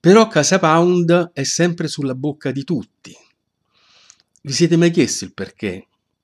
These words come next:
Eh, in questo video voglio fare delle, eh, riflessioni insieme a voi.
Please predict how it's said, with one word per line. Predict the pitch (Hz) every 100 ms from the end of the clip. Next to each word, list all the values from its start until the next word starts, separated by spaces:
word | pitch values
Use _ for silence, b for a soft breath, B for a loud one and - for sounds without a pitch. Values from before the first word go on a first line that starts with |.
| _ _ -
Eh, | 151 147 147 143
in | 147
questo | 160 135 175
video | 190 160
voglio | 117 117
fare | 113 135 117
delle, | 107 107 110 107 _ _
eh, | - 110 104 110
riflessioni | 127 139 160 - 165 139
insieme | 113 - 104
a | 95
voi. | 85 82 -